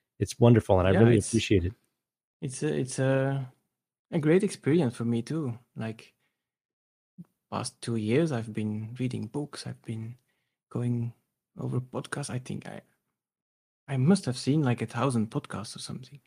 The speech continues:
Speaker 1: Yeah.
Speaker 2: in two years' time. So I gathered all this data in the, in the grammar stage.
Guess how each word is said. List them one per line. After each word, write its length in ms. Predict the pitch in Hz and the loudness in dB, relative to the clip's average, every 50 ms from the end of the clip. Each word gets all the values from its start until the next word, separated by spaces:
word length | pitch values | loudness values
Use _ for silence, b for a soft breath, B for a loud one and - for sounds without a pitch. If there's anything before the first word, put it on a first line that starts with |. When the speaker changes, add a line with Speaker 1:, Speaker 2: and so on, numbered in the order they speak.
| _ _ - | _ _ 8
Speaker 1:
Yeah. 240 | 127 104 117 127 - - | 10 10 10 10 8 4
Speaker 2:
in 100 | 123 123 | -2 -4
two 160 | - - 123 | 0 2 2
years' 280 | 123 120 113 113 110 - | 4 4 2 0 -2 -6
time. 360 | - 113 117 117 123 143 143 - _ _ _ _ _ _ _ _ _ _ | -10 -10 -8 -8 -8 -10 -10 -14 _ _ _ _ _ _ _ _ _ _
So 120 | - - 131 | -6 -2 -2
I 60 | 131 | 0
gathered 380 | 127 135 131 151 147 143 135 | 2 2 2 2 2 0 -2
all 180 | - - 135 151 | -2 -2 -2 0
this 180 | 147 139 127 127 | -2 -2 -4 -2
data 540 | - 123 135 131 - 170 170 180 190 175 - _ _ _ _ _ _ _ _ _ _ _ _ _ _ _ _ _ _ _ _ _ | -2 -2 -2 -2 -2 -4 -4 -4 -4 -6 -8 _ _ _ _ _ _ _ _ _ _ _ _ _ _ _ _ _ _ _ _ _
in 160 | 123 110 107 | -6 -6 -6
the, 80 | 104 | -6
in 240 | 101 98 107 117 120 | -8 -10 -12 -12 -14
the 140 | 120 - - 127 127 - _ _ _ _ _ _ _ _ _ _ _ _ _ - | -14 -14 -14 -14 -16 -18 _ _ _ _ _ _ _ _ _ _ _ _ _ -4
grammar 260 | - 107 110 127 127 | -2 2 2 2 2
stage. 580 | 127 - - 139 143 143 143 143 - - - | 0 -2 -4 -4 -2 -2 -4 -6 -10 -18 -20